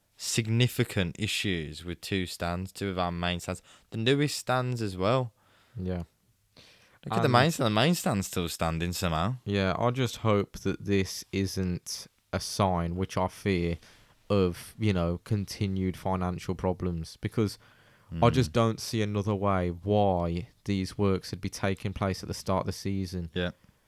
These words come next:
Speaker 2: You know, it makes no sense. If there wasn't a money issue or anything like that, I just see
Speaker 1: I
Speaker 2: that it
Speaker 1: know.
Speaker 2: would be done, obviously, in the
Speaker 1: Yeah.
Speaker 2: pre-season at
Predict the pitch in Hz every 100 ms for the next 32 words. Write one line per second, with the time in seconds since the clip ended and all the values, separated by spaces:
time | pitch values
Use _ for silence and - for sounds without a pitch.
0 | _ - - 101 95 107 101 101 101 107
1 | 107 107 98 - 98 113 101 123 127 117
2 | 127 123 104 95 92 87 - 98 92 101
3 | 110 113 110 90 87 98 98 98 - 98
4 | 92 90 80 80 98 95 - 101 95 87
5 | 87 87 - _ _ _ _ _ _ -
6 | 101 98 98 - - 92 92 92 95 87
7 | 82 107 92 90